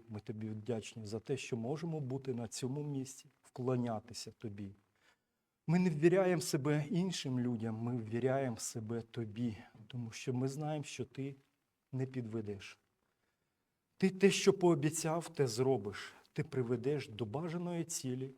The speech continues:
до царства твого Отця. І ми будемо мати в тобі вічне життя. Ми тобі за це вдячні. Ми просимо твого благословіння на нашу маленьку помісну церкву.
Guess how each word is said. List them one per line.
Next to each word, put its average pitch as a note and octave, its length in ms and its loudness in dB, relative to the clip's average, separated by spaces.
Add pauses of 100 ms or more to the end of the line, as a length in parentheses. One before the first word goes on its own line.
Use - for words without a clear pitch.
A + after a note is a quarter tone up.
до G#2+ 120 -10
царства G#2+ 540 -8
твого G#2 400 -8
Отця. G2+ 400 -12 (440)
І C3+ 60 -4
ми A#2 140 0
будемо A2+ 400 -4
мати G2+ 420 -8
в - 100 -20
тобі G#2+ 460 -8 (220)
вічне G2+ 500 -12
життя. F#2 400 -18 (400)
Ми C#3+ 120 0
тобі A2 260 -8
за G2+ 180 -8
це - 220 -12
вдячні. F#2 480 -10 (240)
Ми F#3 100 4
просимо E3+ 440 4
твого D#3+ 200 6
благословіння C#3 800 2
на A2+ 400 -2 (260)
нашу A#2 360 -6
маленьку C3 580 -6
помісну A2 480 -6
церкву. B2+ 500 -8